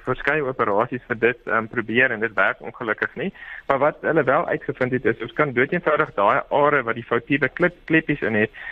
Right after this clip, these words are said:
kan ons gaan, gaan toemaak. Nou, in die verlede is daai are uitgestroop. So dit was 'n redelike groot operasie met, eh, oor die algemeen baie komplikasies. En nou die nuutste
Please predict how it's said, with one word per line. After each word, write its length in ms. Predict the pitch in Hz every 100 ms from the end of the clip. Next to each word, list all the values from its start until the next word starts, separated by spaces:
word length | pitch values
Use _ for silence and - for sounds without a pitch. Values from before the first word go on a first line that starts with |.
| -
kan 140 | - 127
ons 100 | 123
gaan, 200 | 127 120 - -
gaan 220 | - 135 131
toemaak. 420 | 190 151 101 82
Nou, 100 | 127
in 140 | 135 151
die 100 | 151
verlede 280 | 123 143 190
is 80 |
daai 200 | 107 113
are 260 | 101 156 151
uitgestroop. 840 | - - - - - - 156 220 - - - - -
So 60 | 127
dit 100 | 143
was 140 | 196
'n 40 | 180
redelike 380 | 135 151 185 156
groot 340 | - 180 165
operasie 720 | 98 147 131 123 131 139 143
met, 180 | 127 120 _ _ _
eh, 80 | 76 78 71 -
oor 100 | 147
die 120 | 165
algemeen 460 | 135 170 175 160 117
baie 200 | 113 143
komplikasies. 960 | 143 135 127 139 131 135 - 117 -
En 120 | -
nou 140 | 117 127
die 140 | 139
nuutste 460 | 113 147 - 208